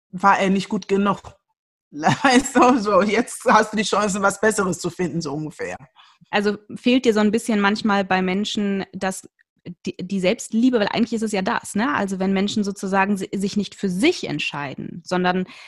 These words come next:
Speaker 2: dafür entscheiden, dass es weiterhin etwas mit ihnen macht, was ja, was ja,
Speaker 1: Mhm.
Speaker 2: also aus meiner Warte, ich finde, das, das darf es und das müssen Menschen selbst entscheiden, aber ich verstehe, was du meinst, dass es sozusagen,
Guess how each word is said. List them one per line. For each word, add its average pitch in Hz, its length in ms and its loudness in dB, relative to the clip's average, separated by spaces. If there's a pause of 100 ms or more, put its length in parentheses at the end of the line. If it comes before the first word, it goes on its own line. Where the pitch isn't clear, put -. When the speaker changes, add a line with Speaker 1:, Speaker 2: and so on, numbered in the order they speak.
(100)
Speaker 2:
dafür 220 440 4
entscheiden, 208 580 0
dass 196 200 -2
es 196 180 -12
weiterhin 202 500 0
etwas - 300 -6
mit 202 120 -4
ihnen 180 140 -4
macht, 196 460 -4
was 208 180 0
ja, 233 140 0 (140)
was 202 140 0
ja, 208 140 2
Speaker 1:
Mhm. - 80 -6
Speaker 2:
also 196 160 0
aus 196 80 -4
meiner 214 380 2
Warte, 202 380 0
ich - 120 -8
finde, 202 180 -4
das, - 360 -12
das - 140 -10
darf 180 260 4
es 349 200 -4
und 196 140 -2
das 190 120 0
müssen 202 220 0
Menschen 202 260 0
selbst 208 200 -4
entscheiden, 262 360 0
aber 208 80 -4
ich 202 80 -8
verstehe, 208 340 -2
was 208 140 -4
du - 80 -6
meinst, 214 400 2
dass 214 120 -6
es - 80 -12
sozusagen, 196 420 0